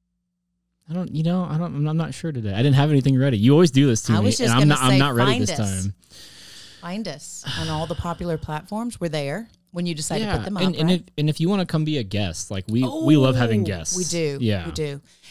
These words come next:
Speaker 2: And, uh, by means of technology, when our television working, we could just Zoom,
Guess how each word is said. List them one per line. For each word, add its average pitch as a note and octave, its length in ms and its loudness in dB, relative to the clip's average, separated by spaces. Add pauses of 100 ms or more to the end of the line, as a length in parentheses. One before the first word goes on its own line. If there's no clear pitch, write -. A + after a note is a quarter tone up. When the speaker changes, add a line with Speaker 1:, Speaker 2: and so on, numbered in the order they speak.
(120)
Speaker 2:
And, G3+ 380 -2 (100)
uh, - 220 -16
by F3+ 460 -4
means G#3 260 -4
of G3+ 120 -4
technology, F#3+ 1000 -6 (100)
when G3 240 -8
our F#3 100 -2
television G#3 560 -4
working, F3+ 440 0
we F#3+ 100 0
could F3 160 -4
just E3+ 180 -4
Zoom, E3 520 -4